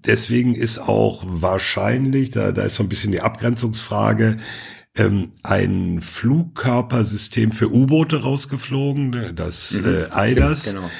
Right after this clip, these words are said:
Speaker 2: genau.
Speaker 1: äh, und, und solche Sachen. Also es ist so ein, so eine
Speaker 2: Mhm.
Speaker 1: Mischung sicherlich aus beidem, aber im Grunde genommen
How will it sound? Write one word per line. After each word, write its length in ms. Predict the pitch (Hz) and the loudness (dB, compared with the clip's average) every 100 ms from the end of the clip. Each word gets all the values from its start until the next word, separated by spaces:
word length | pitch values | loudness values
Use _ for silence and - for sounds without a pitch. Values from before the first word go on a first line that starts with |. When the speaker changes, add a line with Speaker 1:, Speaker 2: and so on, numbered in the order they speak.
| - - - 107 | -14 -16 -6 2
Speaker 2:
genau. 240 | 110 110 | 4 4
Speaker 1:
äh, 20 | |
und, 220 | - 131 | 2 -2
und 240 | 117 123 113 | 0 2 4
solche 380 | 120 135 - 85 | 4 4 2 0
Sachen. 280 | 85 95 | 0 0
Also 220 | 92 117 117 | 2 2 2
es 140 | 113 | -2
ist 160 | 123 - | -4 0
so 80 | |
ein, 140 | 120 113 | 2 2
so 180 | 113 113 | 2 4
eine 140 | 110 | 4
Speaker 2:
Mhm. 40 | |
Speaker 1:
Mischung 320 | 113 156 135 101 | 4 0 0 0
sicherlich 460 | 98 113 101 95 | 0 -2 -2 -2
aus 180 | 92 - | -6 -6
beidem, 680 | - 73 87 101 143 170 135 | -6 -2 -2 -2 -2 -2 -4
aber 420 | - 110 117 110 - - - - - | 0 4 4 2 -2 -16 -18 -18 -6
im 180 | 110 | -4
Grunde 280 | 110 117 151 | 0 2 2
genommen 500 | 151 131 131 131 - | 2 2 2 0 -4